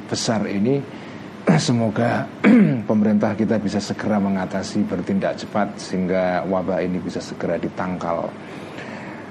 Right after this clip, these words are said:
Wasilah dan tawassul dengan Al-Ghazali, dengan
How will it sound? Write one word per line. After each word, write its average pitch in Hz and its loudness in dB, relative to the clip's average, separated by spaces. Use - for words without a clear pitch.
Wasilah 110 2
dan 92 2
tawassul 110 2
dengan 98 2
Al-Ghazali, 123 6
dengan 95 2